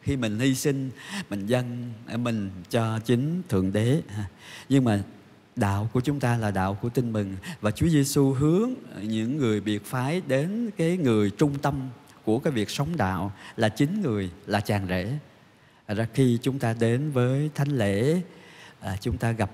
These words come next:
gỡ Chúa Giêsu, chúng ta đón nhận cái sự sống mới. Rượu mới đây, các giáo phụ giải thích đó là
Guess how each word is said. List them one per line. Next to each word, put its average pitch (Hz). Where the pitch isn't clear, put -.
gỡ 101
Chúa 135
Giêsu, 127
chúng 127
ta 117
đón 127
nhận 95
cái 127
sự 95
sống 123
mới. 135
Rượu 107
mới 131
đây, 127
các 151
giáo 151
phụ 104
giải 113
thích 190
đó 117
là 98